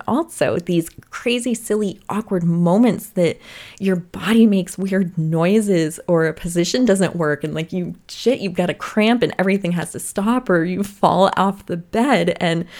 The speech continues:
all of these things certainly aren't coming from personal experience. No way have I ever fallen off of a bed during sex. What? Huh?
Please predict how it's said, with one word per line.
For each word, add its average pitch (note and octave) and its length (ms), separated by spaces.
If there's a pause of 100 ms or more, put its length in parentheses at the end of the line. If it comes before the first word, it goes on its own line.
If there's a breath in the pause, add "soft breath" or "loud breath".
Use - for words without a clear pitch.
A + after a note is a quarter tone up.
(380 loud breath)
all A#3 180
of G#3+ 140
these G3 220
things B3 380
certainly A#3+ 420
aren't G3+ 180
coming A3+ 240
from G#3 140
personal G3+ 340
experience. F3+ 520
No G3 160
way G3+ 140
have F#3 140
I F#3 120
ever A3+ 200
fallen E3 320
off E3+ 180
of F3 100
a F3+ 60
bed G#3 420
during E3+ 280
sex. F#3+ 500
What? B3 320
Huh? A#3+ 160